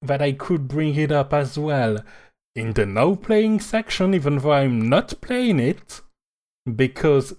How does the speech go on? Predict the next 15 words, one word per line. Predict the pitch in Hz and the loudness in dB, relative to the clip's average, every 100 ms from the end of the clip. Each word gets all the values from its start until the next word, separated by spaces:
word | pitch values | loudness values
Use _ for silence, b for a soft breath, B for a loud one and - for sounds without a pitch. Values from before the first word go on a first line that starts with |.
| - | -8
a | 131 | -4
Xenoblade | 113 120 147 277 262 196 139 | -4 0 0 2 2 0 0
character | - 147 123 - 143 117 | -2 0 0 0 0 0
is, | 104 104 117 - | -2 -6 -8 -8
is | 139 117 | -8 -8
there | 113 123 156 | -4 0 0
and | 113 | 0
I | 98 90 | -4 -4
am | 151 208 | 2 2
playing | 196 139 110 | 2 0 0
Xenoblade | 104 107 98 101 104 | -2 -4 -4 -8 -8
Chronicles | 113 104 110 101 | -8 -10 -12 -14
three. | - 113 165 214 _ _ _ _ _ _ _ _ _ _ _ | -14 -8 -8 -8 _ _ _ _ _ _ _ _ _ _ _
This | 180 135 165 180 | -6 0 0 0
game | - 190 170 110 104 | 0 0 2 -2 -6